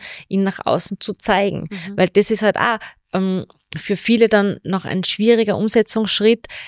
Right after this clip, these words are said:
Speaker 1: in die Sichtbarkeit zu gehen und sich zu trauen, sich zu zeigen, weil ich mich da ja auch wieder, und damit schließt sich ein bisschen der Kreis, mich verletzlich zeige.
Speaker 2: Mhm.
Speaker 1: Ich liefere mich aus. Wenn ich mich zeige, äh, dann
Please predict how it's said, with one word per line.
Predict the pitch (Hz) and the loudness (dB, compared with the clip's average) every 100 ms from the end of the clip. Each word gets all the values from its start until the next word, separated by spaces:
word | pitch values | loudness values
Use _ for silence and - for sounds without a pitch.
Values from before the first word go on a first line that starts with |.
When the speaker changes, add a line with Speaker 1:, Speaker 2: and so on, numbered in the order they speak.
| - _ | -20 _
Speaker 1:
in | 214 226 | 2 4
die | 220 233 | 4 2
Sichtbarkeit | 247 226 - - 185 | 2 0 -4 -4 -4
zu | - 156 | -6 -8
gehen | - - - - | -8 -8 -12 -6
und | 214 226 - | -2 -2 -2
sich | 220 - | -4 -4
zu | - | -6
trauen, | - 196 190 | -4 -2 0
sich | 202 190 | 0 0
zu | 196 | -4
zeigen, | - 190 175 - - - | -2 -2 -2 -6 -12 -2
weil | 196 202 | 2 2
ich | 202 214 | 2 -2
mich | 202 | -2
da | - 208 | 2 2
ja | 196 | 4
auch | - 190 | 2 2
wieder, | 220 254 | 4 4
und | 226 | 4
damit | 202 196 | 4 2
schließt | - 220 - | 0 0 -2
sich | 202 | -2
ein | |
bisschen | 208 202 | -2 0
der | 190 | 0
Kreis, | - 196 208 - - - | 2 4 4 2 -12 -8
mich | 202 - | -6 2
verletzlich | 214 208 - 208 - | 4 4 2 -4 -2
zeige. | - 151 151 - | 2 2 2 -2
Speaker 2:
Mhm. | 202 | -4
Speaker 1:
Ich | 190 208 | -2 2
liefere | 226 254 233 | 2 2 0
mich | 226 220 - | 0 0 2
aus. | 170 113 - - - | 2 2 -2 -8 -8
Wenn | 190 208 | 0 2
ich | 180 196 | 2 -2
mich | 190 - | -4 -4
zeige, | - 175 190 214 339 - - - - _ - | 0 0 0 0 -2 -2 -12 -20 -20 _ -4
äh, | 214 208 - | -2 -2 0
dann | 226 | 0